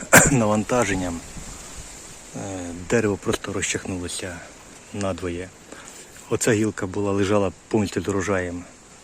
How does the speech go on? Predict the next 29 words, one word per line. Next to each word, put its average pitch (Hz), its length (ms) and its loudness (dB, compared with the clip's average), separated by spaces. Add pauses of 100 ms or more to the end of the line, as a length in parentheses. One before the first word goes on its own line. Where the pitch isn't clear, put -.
(160)
на 104 160 0
одній 104 280 2
стороні, 120 360 0
прямо 104 280 2
на 101 100 2
землі, 95 380 0 (540)
а 98 120 -2
ця 139 220 0
гілка 98 480 -2 (260)
лежала 98 580 0 (500)
на 98 80 0
цій - 160 2
стороні 90 440 0 (120)
повністю. 92 520 2 (760)
Там 101 120 2
в 98 40 2
мене 101 180 4
Honey 104 460 0
Crisp, 135 260 2 (420)
е, 92 300 -6
чималий 95 380 -2
врожай 107 360 2
був. 90 280 -4 (520)
Можливо, 135 360 4
відео 107 280 2
знімав 117 480 0 (280)
на 95 60 -4
цю - 140 -6
тему. 85 400 -4